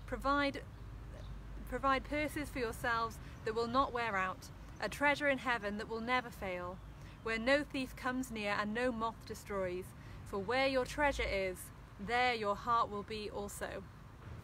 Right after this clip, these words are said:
Told you it was a good one. Um, it's a really encouraging passage.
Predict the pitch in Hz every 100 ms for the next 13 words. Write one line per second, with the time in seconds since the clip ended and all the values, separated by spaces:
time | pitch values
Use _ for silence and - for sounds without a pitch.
0 | - - - - - - 269 214 202 208
1 | 196 - - - - - - - - 226
2 | 220 214 254 339 330 269 269 269 262 254
3 | 254 - 247 233